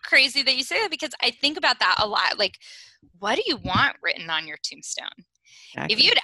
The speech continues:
Speaker 1: asked me ten years ago what would be written on my tombstone, I could have told you that probably what somebody would write is, "Man, she works a lot."
Speaker 2: Yeah.
Speaker 1: Is that really what I wanna be remembered for? Like,
Speaker 2: Right.
Speaker 1: I mean, I embrace my workaholicness,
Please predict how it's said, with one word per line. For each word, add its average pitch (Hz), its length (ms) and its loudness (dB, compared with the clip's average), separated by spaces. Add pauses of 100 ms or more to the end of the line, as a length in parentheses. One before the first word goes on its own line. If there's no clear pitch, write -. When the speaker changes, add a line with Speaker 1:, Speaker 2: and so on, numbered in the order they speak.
(160)
Speaker 1:
asked 220 220 0
me 233 160 2
ten 202 280 0
years 190 220 -6
ago 226 320 4
what 202 200 -4
would 214 140 -6
be 202 120 -8
written 185 240 -2
on 202 140 2
my 190 160 -8
tombstone, 214 640 -4 (100)
I 208 120 2
could 302 140 -4
have 311 140 -6
told 214 240 -4
you 214 60 -4
that 190 160 -4
probably 226 500 -4
what 214 180 -8
somebody 196 320 -4
would 190 180 -10
write 175 240 2
is, - 140 -8
"Man, 175 220 -2
she - 180 -2
works 196 300 -6
a - 60 -10
lot." - 280 -8 (540)
Speaker 2:
Yeah. 117 280 -14 (1500)
Speaker 1:
Is 254 120 -12
that 453 180 6
really 302 280 4
what 269 140 2
I 262 60 4
wanna 262 240 2
be 320 140 -4
remembered 233 600 0
for? 392 220 -2 (240)
Like, 254 260 4
Speaker 2:
Right. 135 360 -6 (200)
Speaker 1:
I 220 60 2
mean, 220 260 2
I 254 140 4
embrace 247 560 0
my 294 160 2
workaholicness, 294 1000 2